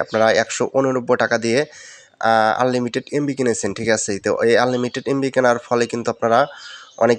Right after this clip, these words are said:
কিন্তু, আহ, সমস্যার সম্মুখীন হচ্ছেন। তো যেমন এই যে এখানে দেখাচ্ছে আনলিমিটেড এমবি, তো আপনারা এখান থেকে কিন্তু YouTube, Snapchat, TikTok, লাইকি কিন্তু চালাতে পারবেন। আপনারা কিন্তু Facebook-এ ভিডিও দেখতে পারবেন না, বিভিন্ন রকম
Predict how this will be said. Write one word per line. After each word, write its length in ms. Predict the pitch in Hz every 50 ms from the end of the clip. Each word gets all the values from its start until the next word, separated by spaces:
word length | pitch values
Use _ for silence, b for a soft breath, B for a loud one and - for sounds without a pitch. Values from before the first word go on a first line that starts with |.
| - 127
কিন্তু, 260 | 123 120 - 127 127 147
আহ, 500 | 156 156 - - - - 104 110 110 107 107 -
সমস্যার 380 | - 123 120 120 - - 131 127 - -
সম্মুখীন 340 | 135 123 120 110 117 113 110 110
হচ্ছেন। 260 | - - - 98 98 - B B B B B B -
তো 60 | - 127 120 117
যেমন 200 | 127 123 127 127 127
এই 40 | 123 123
যে 60 | 127 117
এখানে 240 | - 120 117 123 123 107 - - 123
দেখাচ্ছে 360 | 120 120 120 - - - 120 117 110 - 117
আনলিমিটেড 400 | 120 117 120 120 110 - 117 - 117
এমবি, 180 | 117 113 113 120 123 -
তো 40 | 117 113
আপনারা 180 | - 113 113 117 110
এখান 120 | 113 113 113
থেকে 140 | 117 117 113 123
কিন্তু 220 | 117 113 - 120 147 147 B B B B B B B B -
YouTube, 340 | 127 120 - - 131 135 131 - - 117 - -
Snapchat, 440 | - 127 110 - - - 123 123 - - -
TikTok, 360 | 135 131 - - - 123 120 - 123 120
লাইকি 220 | 117 117 113 120 110 127
কিন্তু 160 | 120 113 135 139 -
চালাতে 260 | - 151 147 143 139 120 117
পারবেন। 240 | 110 101 101 98 92 B B B B B B - 110
আপনারা 200 | - 123 117 117 113 123
কিন্তু 160 | 123 123 131 123 -
Facebook-এ 440 | - 127 120 113 110 123 117 - 127 107 110
ভিডিও 160 | 104 110 120 120 120
দেখতে 160 | 110 - 120 110
পারবেন 220 | 117 113 113 113 113 110
না, 40 | 117 123 123
বিভিন্ন 200 | 127 120 120 120 113 117
রকম 160 | 117 120 117